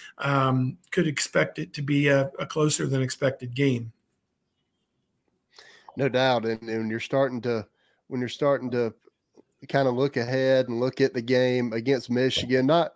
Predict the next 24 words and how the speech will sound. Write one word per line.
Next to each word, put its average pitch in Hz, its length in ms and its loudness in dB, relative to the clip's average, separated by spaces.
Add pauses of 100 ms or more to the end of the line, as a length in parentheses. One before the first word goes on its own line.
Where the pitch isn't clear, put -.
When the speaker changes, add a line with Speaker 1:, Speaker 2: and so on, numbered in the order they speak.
Speaker 2:
not 135 240 0
diving 127 360 4
into 123 360 0
it 110 120 -2
too 139 360 2 (320)
specifically. 131 760 2
We 120 100 2
can 117 140 0
do 120 180 4
that 117 180 4
in 117 100 -2
a 117 80 0
couple 113 420 0
of 110 60 0
weeks, 123 400 2
you 123 100 -6
know, 117 180 0
d-, 113 200 -8
you 123 100 -2
know, 117 140 2
during 117 300 2
game 139 340 4
week, 120 340 2
but 113 280 2